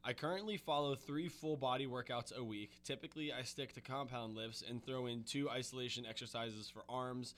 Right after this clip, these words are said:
and use progressive overload for the weight. I'm looking to add more muscle and strength and then cut down to reveal my muscle.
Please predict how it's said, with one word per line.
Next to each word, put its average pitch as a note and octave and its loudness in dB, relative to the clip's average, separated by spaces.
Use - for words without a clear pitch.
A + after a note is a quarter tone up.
and C3 4
use C3 4
progressive C3 0
overload B2 2
for A#2 -4
the G#2 -4
weight. F#2+ -6
I'm C3 4
looking F#3+ 0
to F#3 2
add D#3+ 4
more D3+ 2
muscle C3+ 0
and B2+ 0
strength A#2+ 0
and A#2+ 0
then A2+ 0
cut B2 -2
down A#2+ 0
to A#2+ -4
reveal A2+ 0
my A2 -2
muscle. G#2+ -4